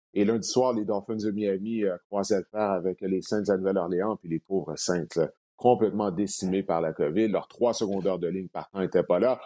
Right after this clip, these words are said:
En fait, <laughs> laisse faire les secondaires de ligne. Leurs trois premiers carrières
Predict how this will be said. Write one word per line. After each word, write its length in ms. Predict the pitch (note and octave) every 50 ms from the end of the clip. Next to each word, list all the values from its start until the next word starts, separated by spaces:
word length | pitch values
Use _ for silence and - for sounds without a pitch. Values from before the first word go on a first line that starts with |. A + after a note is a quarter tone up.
| - -
En 100 | G2 G#2
fait, 300 | - C#3+ C3 G#2 - - _ _ -
<laughs> 360 | B2 A2+ G#2 D3+ B2 A2+ -
laisse 320 | C3 F#2 A2+ C#3+ D3 D3
faire 160 | - E3 E3+ E3
les 80 | D3
secondaires 480 | - - C#3 A#2 B2+ B2 A#2 B2+ B2+ A#2+
de 80 | A2+
ligne. 240 | A2+ C#3 E3 F3 E3 - _ _ _ -
Leurs 140 | A#2 A2 -
trois 300 | - - C#3+ D3+ D#3+ D#3
premiers 300 | - C3 A#2+ A#2+ B2+ A#2+
carrières 640 | - C#3 A#2+ A2+ G#2 F#2+ G2+ A2 A#2+ B2+ C3+ A#2+